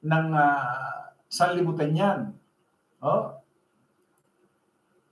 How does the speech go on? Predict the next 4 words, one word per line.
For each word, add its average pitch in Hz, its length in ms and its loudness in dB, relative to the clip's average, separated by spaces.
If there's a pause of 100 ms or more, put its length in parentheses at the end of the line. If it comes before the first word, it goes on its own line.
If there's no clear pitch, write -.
(2750)
Unang 208 320 8
Korinto 202 400 4
dos 190 240 -2
katorse, 196 720 0